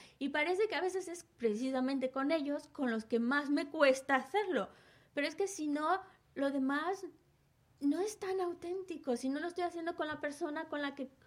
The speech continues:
convivo, con la que vivo. Por eso, a veces por tanta convivencia, pues sí, hay más fricción, pero es el momento también para ofrecer la victoria y decir, "Bueno, pues yo hago esto, yo hago", es, es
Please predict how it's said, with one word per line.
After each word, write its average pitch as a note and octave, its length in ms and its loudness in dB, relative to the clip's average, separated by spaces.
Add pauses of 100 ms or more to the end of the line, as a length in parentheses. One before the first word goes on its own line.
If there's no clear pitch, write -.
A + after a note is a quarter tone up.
(240)
convivo, C#4+ 640 0
con B3 100 2
la A#3+ 140 2
que B3+ 140 2
vivo. B3 500 -2
Por C4 120 2
eso, D#4 380 -4 (560)
a - 180 4
veces G4 340 6
por C4+ 200 2
tanta D#4+ 480 0
convivencia, E4 720 2
pues B3 220 2
sí, C4+ 220 0
hay G#3 140 -4
más A3+ 240 -2
fricción, D#4 560 -2 (200)
pero C#4 180 4
es F#4 220 6
el F#4+ 100 4
momento D#4 480 0
también B3+ 380 0
para A#3+ 380 0
ofrecer B3+ 600 -2
la E4+ 120 -2
victoria A3 520 -4
y G#3+ 40 -4
decir, C4 220 -4
"Bueno, E4 280 -4
pues C4 140 2
yo C4+ 240 0 (220)
hago A#3 280 4
esto, F4 400 -2
yo B3+ 160 2
hago", A#3 140 0
es, C4+ 480 -6 (100)
es - 220 -20